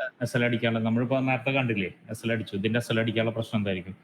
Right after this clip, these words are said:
കറക്റ്റ് ആണ് എടുത്തതെല്ലാം. കാരണം വെച്ചാൽ ഒന്ന്, രണ്ട്, മൂന്നാമത്തെ പോയിന്റിൽ കറക്റ്റ് വരുന്ന സമയത്ത് കിട്ടി. ഇതിൽ എസ് എൽ അടിക്കാനുള്ള പ്രശ്നം എന്തായിരുന്നു? ഒന്ന് ആളുകളും ഒന്ന് ആലോചിച്ച് നോക്കിയേ. ഇതിൽ എസ് എൽ അടിക്കാനുള്ള പ്രശ്നം,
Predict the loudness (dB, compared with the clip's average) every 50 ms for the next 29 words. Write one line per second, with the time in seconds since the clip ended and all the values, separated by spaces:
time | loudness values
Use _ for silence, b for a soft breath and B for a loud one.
0 | b b 2 4 4 4 4 4 4 4 6 6 4 2 2 2 0 0 0 -2
1 | -4 -2 -2 0 0 -2 -2 -2 -2 -2 0 0 0 0 0 0 0 -2 0 0
2 | 0 0 0 -2 -2 -2 -2 -2 -2 -2 -4 -6 -6 -6 -4 -6 -6 -4 -2 -2
3 | -2 -2 -2 -4 -4 -2 -2 0 0 0 -2 -4 -6 -6 -6 -6 -6 -8 -8 B
4 | B B B B B B 2 2 4 4 4 2 4 4 4 6 4 4 4 4
5 | 4 4 0 -2 -6 -2 -2 0 2 0 0 -2 -6 -12 -12 -14 -20 _ -20 -14
6 | -4 0 2 4 4 4 4 4 4 4 4 2 2 2 2 2 2 2 2 4
7 | 4 4 4 2 2 2 2 2 2 0 0 0 2 2 0 0 0 0 0 0
8 | 0 0 0 0 2 2 2 2 2 0 0 -2 -4 -8 -6 -6 -6